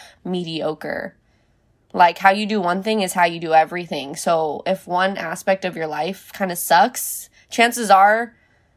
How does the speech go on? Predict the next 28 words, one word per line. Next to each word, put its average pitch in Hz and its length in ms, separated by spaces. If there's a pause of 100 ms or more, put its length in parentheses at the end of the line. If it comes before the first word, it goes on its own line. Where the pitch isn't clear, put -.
(280)
the 202 120
rest, 185 380
the 185 140
other 196 140
aspects, 202 480
like 165 100
your 175 80
finances, 175 540
your 196 80
health, 180 280
your - 120
career, 165 720
your 165 100
relationships, 165 680
your 180 80
spirituality, 165 680
if - 120
any 240 160
one 240 120
of 247 60
those 240 160
is 202 80
out 190 140
of 185 80
whack, 190 280
chances 208 300
are 190 140
the 170 120